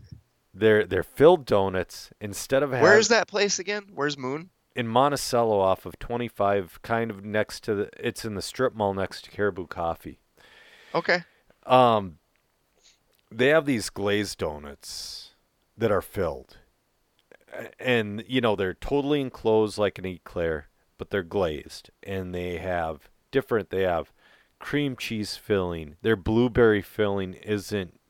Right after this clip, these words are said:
Speaker 1: generic garbage. It's really good. And they have lemon and these red velvet donuts. Uh, dude,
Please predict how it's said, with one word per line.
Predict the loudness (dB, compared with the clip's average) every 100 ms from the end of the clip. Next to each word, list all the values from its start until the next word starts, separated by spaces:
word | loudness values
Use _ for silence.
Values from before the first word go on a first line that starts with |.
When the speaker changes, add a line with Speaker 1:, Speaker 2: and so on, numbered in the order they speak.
| -12
Speaker 1:
generic | -6 -4 -4 -6 -6
garbage. | 0 2 2 -2 -8
It's | -12 -12 -16 -16
really | -2 4 6 4 2
good. | 2 2
And | 0 -4
they |
have | -8 -8
lemon | -8 -2 0 0 -4 -8
and | -10 -12 -16 _ -20 -20 -20 -20 -12
these | -10 -8
red | -2 0 0
velvet | -2 2 4 4 0 2
donuts. | 0 0 -4 -10
Uh, | -14 -14 -10
dude, | -8 -8